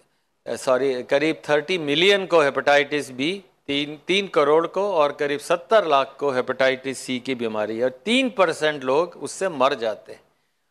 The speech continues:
पर ये सारा हेल्थ मिनिस्ट्री साहब बहुत अच्छे से संभाल रहे हैं नेशनल कंट्रोल प्रोग्राम में, पर मैं आगे बात बताऊँ आपको।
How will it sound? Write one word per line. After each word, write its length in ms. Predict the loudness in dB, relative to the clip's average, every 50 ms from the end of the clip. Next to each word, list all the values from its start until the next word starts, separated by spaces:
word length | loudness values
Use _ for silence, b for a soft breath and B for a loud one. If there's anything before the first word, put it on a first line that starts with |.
| _ _ -2
पर 100 | -2 0
ये 340 | 4 4 4 4 4 2 -4 -10
सारा 680 | 2 4 6 6 8 8 8 6 4 2 -2 -8 -10 -2
हेल्थ 200 | -2 -2 -2 -2 -6
मिनिस्ट्री 440 | -6 -4 -4 -4 -6 -6 -6 -6 -2
साहब 200 | -2 -2 -2 -2
बहुत 340 | -4 0 2 2 2 2
अच्छे 300 | 0 -6 -6 -6 -6 -6
से 160 | -2 -2 -4 -2
संभाल 400 | -2 -2 0 2 0 0 0 -2
रहे 100 | -4 -6
हैं 80 | -4
नेशनल 400 | -4 -4 -4 -4 -4 -4 -4 -4
कंट्रोल 480 | -4 -4 -6 -6 -4 -2 -2 0 -2 -2
प्रोग्राम 440 | 0 -2 -2 -2 0 -4 -4 -4 -6
में, 140 | -10 -14 b b b b b b b b _ -8
पर 80 | -6 -4
मैं 120 | -2 -2
आगे 380 | 2 2 2 2 2 2 0 2
बात 220 | 4 2 2 2
बताऊँ 460 | 0 -2 -4 -2 -2 -4 -2 -2 -2
आपको। 340 | -2 -2 -4 -6 -12 -14